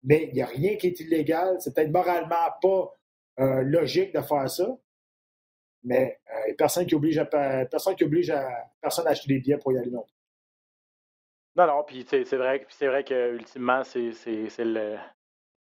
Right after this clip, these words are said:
Speaker 2: c'est les, les politiciens, c'est le gouvernement, euh, de la, de la Floride, le gouverneur qui, qui met en place les, les règles. Donc, euh,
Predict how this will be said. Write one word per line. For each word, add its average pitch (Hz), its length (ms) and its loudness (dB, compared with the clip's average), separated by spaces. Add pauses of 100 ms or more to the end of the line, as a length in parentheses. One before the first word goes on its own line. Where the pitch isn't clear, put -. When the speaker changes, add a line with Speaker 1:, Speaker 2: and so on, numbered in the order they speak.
(340)
Speaker 2:
c'est 117 100 -6
les, 107 200 0
les 110 100 -4
politiciens, 127 800 0
c'est - 160 -6
le 113 100 -6
gouvernement, 131 680 2
euh, 117 200 0 (840)
de 117 100 2
la, 110 260 2
de 110 60 -6
la 117 80 2
Floride, 120 440 0
le 123 100 0
gouverneur 123 680 0
qui, - 320 -20 (580)
qui - 260 -2 (720)
met 127 140 4
en 135 140 2
place 131 320 -2
les, 123 260 0
les 123 160 -2
règles. 127 400 0
Donc, 110 300 -8
euh, 107 100 -8